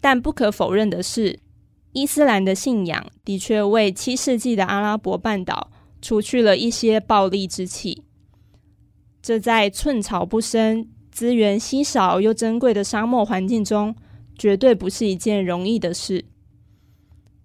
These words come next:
在这一集节目里，我们解释了伊斯兰教对和平的重视，以及《古兰经》并未强调绝对的和平，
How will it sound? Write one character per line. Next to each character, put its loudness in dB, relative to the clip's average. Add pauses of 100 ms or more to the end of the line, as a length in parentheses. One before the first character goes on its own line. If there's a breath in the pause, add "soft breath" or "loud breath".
(240)
在 4
这 6
一 2
集 -2
节 0
目 2
里， 2
我 -2
们 -2
解 -2
释 -2
了 4
伊 -2
斯 0
兰 2
教 4
对 0
和 -2
平 -2
的 2
重 -2
视， 0 (380 soft breath)
以 -2
及 0
《古 0
兰 2
经》 2
并 -2
未 4
强 -4
调 4
绝 0
对 4
的 0
和 -2
平， -6